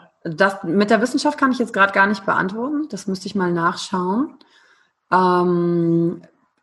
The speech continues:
grundsätzlich würde ich sagen, dass wir ja mit den, also das ist jetzt so ein Ding, ne? Weil Gehirnforschung hat schon Unterschiede im männlichen und im weiblichen Gehirn, äh, herausgefunden. <laughs> Und, ähm, ich,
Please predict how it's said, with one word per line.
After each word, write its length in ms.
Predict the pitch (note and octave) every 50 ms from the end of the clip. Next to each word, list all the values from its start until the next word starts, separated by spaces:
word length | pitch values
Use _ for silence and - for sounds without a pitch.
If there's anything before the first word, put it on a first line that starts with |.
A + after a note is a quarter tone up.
| _ - E3+
grundsätzlich 640 | - D#3 F#3+ A#3+ C#4+ C#4+ D4 C#4+ C#4+ B3+ - -
würde 140 | G#3 G3+ G3+
ich 160 | G3 - - F4+ D#4
sagen, 1000 | - E3 D#3 E3 D#3+ D#3 F3 G3+ A3+ B3 G#3 D#3+ C3+ C#3 C#3+ D3+ F#3 A3 - - -
dass 380 | - - E3 E3+ E3+ - -
wir 180 | F3 E3+ D#3+ D#3
ja 680 | D3+ D3+ D3+ D3+ D3+ D3+ D3+ D3+ D3+ D#3+ D#3 - - _ _ _ _ _ _ _ _ _
mit 220 | - E3 E3 E3 E3
den, 640 | E3 D#3+ D#3+ D#3+ D#3 D#3 D#3 D3+ D3+ D#3+ - - _ _ _ _ _ _ _ _ _ _ _ _ _ - -
also 340 | - D3+ D#3 D3+ D3 B2+ A2
das 220 | - - C#3 C#3
ist 140 | - E3 -
jetzt 160 | E3+ D#3 D#3
so 60 | D#3+
ein 100 | D3+ D#3
Ding, 180 | D#3 D#3+ D3+ C#3+
ne? 200 | C3+ D3 F3 D#3+
Weil 180 | D#3+ C#3 C#3 C#3
Gehirnforschung 580 | C#3+ D#3+ E3 E3+ F3 E3+ - F3 E3+ - E3 D#3+
hat 140 | D#3+ D#3+
schon 300 | - - F3 F3+ F#3 F3+
Unterschiede 480 | - - F3+ - F3+ E3 - F3+ D#3+ D#3
im 80 | D3+ D#3+
männlichen 340 | D#3+ D#3+ E3 E3 - E3
und 60 | D#3+ E3+
im 140 | E3 D#3
weiblichen 380 | D3 D3+ D3+ D3+ D#3+ D#3 - D3+
Gehirn, 400 | C#3+ D3+ D3 F3+ F#3 G3 G3 F3+
äh, 140 | - - C3+ D#3
herausgefunden. 1120 | E3 D#3+ D3 D3 E3 G#3+ A#3 - - - - - G3+ G#3 G#3 - G3 G3+ G#3 G#3+ A3+ - -
<laughs> 1120 | A3 C4+ D4 C4+ E4 - - - - - - - - - G3+ B3 C4 B3+ A3 - - -
Und, 300 | - F#3+ F#3+ F#3+ F3 - -
ähm, 420 | E3+ E3+ E3+ E3 E3 D#3+ D3+ D#3+ _ _ _ -
ich, 260 | G3 G3+ - -